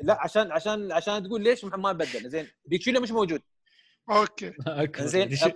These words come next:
Speaker 1: اضطر-، اضطر-، اضطريت إنك أنت تلعب دانييلو يسار. و-، وتع-،
Speaker 2: حلو.
Speaker 1: صح، نسين.
Speaker 2: صح.
Speaker 1: انصاب بساندرو، أربع مباريات ما لعب.
Speaker 2: تمام.
Speaker 1: صحيح؟ لعب دانييلو و-،
Speaker 2: مم.
Speaker 1: وانطرد.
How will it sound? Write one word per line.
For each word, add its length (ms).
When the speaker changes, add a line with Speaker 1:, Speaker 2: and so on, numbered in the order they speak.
Speaker 1:
اضطر-، 380
اضطر-، 420
اضطريت 580
إنك 260
أنت 220
تلعب 420
دانييلو 340
يسار. 320
و-، 300
وتع-، 140
Speaker 2:
حلو. 280
Speaker 1:
صح، 300
نسين. 340
Speaker 2:
صح. 180
Speaker 1:
انصاب 340
بساندرو، 600
أربع 200
مباريات 300
ما 60
لعب. 200
Speaker 2:
تمام. 380
Speaker 1:
صحيح؟ 340
لعب 320
دانييلو 460
و-، 220
Speaker 2:
مم. 80
Speaker 1:
وانطرد. 360